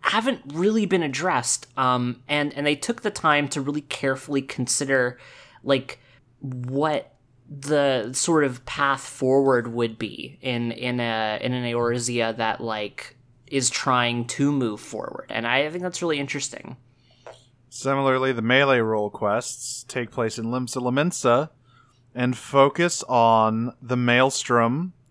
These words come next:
Speaker 2: uh, negotiating with the Sahagin, uh, specifically Merlwyb herself and you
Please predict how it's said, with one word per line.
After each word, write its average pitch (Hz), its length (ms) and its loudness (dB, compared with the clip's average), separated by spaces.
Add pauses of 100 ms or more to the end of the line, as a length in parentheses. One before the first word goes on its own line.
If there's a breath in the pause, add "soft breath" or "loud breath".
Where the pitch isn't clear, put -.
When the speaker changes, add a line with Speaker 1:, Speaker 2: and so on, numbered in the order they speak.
(240)
Speaker 2:
uh, 123 240 4
negotiating 151 720 2
with 165 120 -4
the - 60 -8
Sahagin, 117 640 2 (240)
uh, 107 180 2
specifically 147 560 0
Merlwyb 139 460 4
herself 147 640 2 (500 soft breath)
and 117 240 0
you 117 540 0